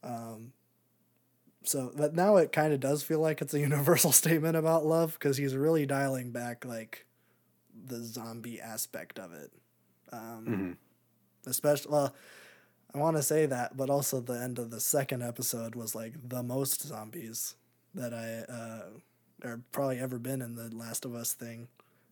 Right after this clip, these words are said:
Speaker 1: I've never seen that many zombies in The Last of Us, either of the games. There was a whole horde of 'em. Then they had a kiss scene,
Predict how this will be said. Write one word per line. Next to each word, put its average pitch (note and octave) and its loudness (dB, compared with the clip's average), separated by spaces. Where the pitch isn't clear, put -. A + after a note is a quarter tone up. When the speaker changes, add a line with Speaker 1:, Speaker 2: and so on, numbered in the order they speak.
Speaker 1:
I've C3 -4
never C3+ 0
seen B2 -6
that A#2+ -8
many A#2+ -8
zombies A#2+ -10
in A#2+ -10
The A#2 -12
Last A#2 -10
of B2 -8
Us, B2+ -6
either C#3+ -6
of A#2 -10
the A#2 -12
games. A#2 -14
There B2+ -10
was A2+ -8
a G#2+ -4
whole C#3 2
horde E3 2
of B2 -2
'em. A2 -14
Then D3+ -2
they C#3 0
had C#3 -2
a C3+ -2
kiss G3+ -2
scene, A2+ -8